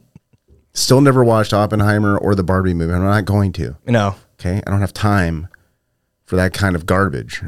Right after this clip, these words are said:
Speaker 1: I, I watch quality things.
Speaker 2: Mm-hmm.
Speaker 1: And sometimes I don't watch quality things, but I, I get rid of the refuse and all the, the kernel, the nuggets of gold. I give that to the people,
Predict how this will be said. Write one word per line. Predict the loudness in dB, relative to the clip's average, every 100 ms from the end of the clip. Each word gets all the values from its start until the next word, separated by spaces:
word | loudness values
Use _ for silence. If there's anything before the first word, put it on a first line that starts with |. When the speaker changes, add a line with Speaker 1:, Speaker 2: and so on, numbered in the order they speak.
| -10
Speaker 1:
I, | -6 -4 -4
I | -2 -2
watch | -2 -2 -4 -6
quality | -2 0 2 0 0
things. | 0 -2 -4 -8 -12 -18 _
Speaker 2:
Mm-hmm. | -2 0 -2 -6 _ _ _ _ _ _ -12
Speaker 1:
And | -8
sometimes | -4 0 2
I |
don't | 4 4
watch | 2 0
quality | 0 -2 -2 -4
things, | -6 -6
but | -6 -6 -6 -4
I, | -2 0 -2
I | -2 -2
get | 0 0
rid | 0
of | 0
the | 2
refuse | 2 2 2 0 0 -2 -4
and | -4 -2
all | -2 -2
the, | 0 -2 -2 _ _ _ _
the | -8
kernel, | -6 0 2 2 -2 -8 -8
the | -4
nuggets | 2 2 2 -2
of | -6 -2
gold. | 0 2 2 -2 -10 -16 _ _ _ _ _ _
I | -14
give | -4 -4 -2
that | -4 -6
to |
the | -12
people, | -6 -4 -4 -8 -10